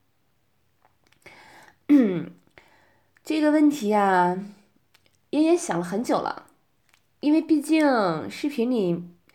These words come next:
不能直接叫弟弟过来配合。哎，那大家看到这只玩具熊了吗？今天呢，他呢，暂且就是嫣嫣的弟弟，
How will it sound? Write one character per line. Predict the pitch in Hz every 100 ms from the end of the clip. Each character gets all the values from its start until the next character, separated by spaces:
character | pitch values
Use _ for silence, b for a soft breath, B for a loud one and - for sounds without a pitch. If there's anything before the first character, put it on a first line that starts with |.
| b b b
不 | -
能 | 285 277
直 | 226
接 | 240
叫 | 277 285
弟 | 302
弟 | 240
过 | 285
来 | 269
配 | 269 311
合。 | 208 - - - _ _ _ _ _ _ _ _ _ _ _
哎， | 196 185 175 170 165 160 170 175 -
那 | 285 302 269 233
大 | 226 285
家 | 285 294 285 294 - _ _ _ _ _ _ _
看 | - 320
到 | 285
这 |
只 | 294
玩 | 247 233
具 | 277
熊 | 220 185
了 | 214
吗？ | 214 233 - _ _ _ _ _ _ b b b b
今 | - 294
天 | 302 302
呢， | 311 302 311 _ _ _ _ _ _ _ _
他 | 277 285
呢， | 311 277 208 - - -
暂 | 302 262
且 | - 190 - - - -
就 | 254
是 | 247 240
嫣 | 254
嫣 | 277
的 | 277
弟 | 339
弟， | 196 - -